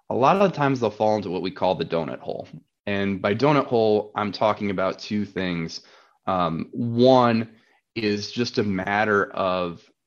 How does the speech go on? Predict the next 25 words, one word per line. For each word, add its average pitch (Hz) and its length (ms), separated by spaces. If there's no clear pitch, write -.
these 117 420
communities 107 1000
are 90 560
not 110 680
in 117 100
a 104 60
situation 104 640
where 98 100
they 92 380
have 113 420
reliable 104 580
broadband 95 920
in 110 360
their 98 340
actual - 440
city 90 340
limits, 107 600
but 120 120
in 110 120
many 117 240
times 104 640
the 101 140
surrounding 107 800
rural 107 320
areas, 101 720